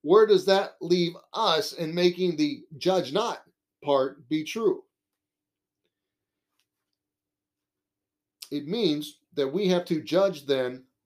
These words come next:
by the law of God. However, many point this out, we are under grace, so the law doesn't apply, right? 'Cause we're in the age of grace, therefore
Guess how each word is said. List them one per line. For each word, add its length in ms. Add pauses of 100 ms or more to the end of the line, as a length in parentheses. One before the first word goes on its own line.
(160)
by 300
the 140
law 380
of 220
God. 340 (640)
However, 500 (680)
many 300
point 260
this 180
out, 280 (240)
we 160
are 320
under 260
grace, 680
so 180
the 80
law 220
doesn't 280
apply, 300
right? 260
'Cause 140
we're 220
in 80
the 120
age 160
of 80
grace, 300
therefore 480